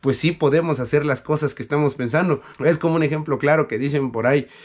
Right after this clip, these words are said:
que si hay algo que tú deseas en este momento mucho,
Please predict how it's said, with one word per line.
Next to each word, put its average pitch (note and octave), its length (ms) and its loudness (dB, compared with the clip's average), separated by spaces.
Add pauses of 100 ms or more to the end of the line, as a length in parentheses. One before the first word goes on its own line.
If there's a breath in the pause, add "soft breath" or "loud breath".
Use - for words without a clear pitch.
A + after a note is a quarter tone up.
(380 loud breath)
que A#2+ 180 0
si A#2 540 -2
hay D3 180 2
algo E3+ 260 -2
que C3+ 100 -4
tú D#3 220 -2
deseas D3+ 440 0
en B2+ 100 -4
este D3 220 -2
momento B2+ 540 -2
mucho, E3+ 600 0